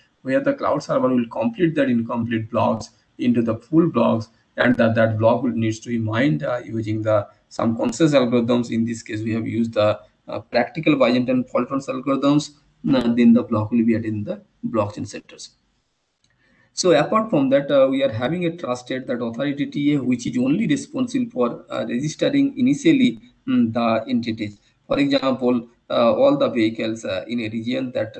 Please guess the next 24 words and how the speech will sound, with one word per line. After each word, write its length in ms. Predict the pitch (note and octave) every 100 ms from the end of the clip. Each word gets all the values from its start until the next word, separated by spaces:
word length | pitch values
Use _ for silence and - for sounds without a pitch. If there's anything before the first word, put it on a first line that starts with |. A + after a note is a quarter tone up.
| -
that 160 | A2+ A2+
needs, 240 | A2+ A2+ -
may 200 | B2 G#2
be 180 | A2 G#2+
managed 340 | A2 A#2+ C3
by 120 | C3 B2+ B2
the 220 | B2+ B2
trusted 300 | C#3 B2+ -
authority, 640 | B2+ C3+ C3+ C3+ C#3+ C#3+ - _ -
uh, 100 | A#2+
edge 180 | G#2+ C#3
servers 420 | C#3 B2+ C3 C3+ B2+
that 180 | A#2
will 80 | A2+
be 120 | A#2+
managed 380 | A2+ A2+ A#2+ B2+
by 160 | A2 G#2+
the, 320 | B2+ - - _
registered 400 | A#2+ A#2 - A#2+
by, 200 | G#2+ G2 -
by 140 | B2
the 140 | A2 A#2
trusted 360 | C3+ B2+ C#3+ B2+
authority, 640 | A#2+ C#3+ C3+ C#3 C#3+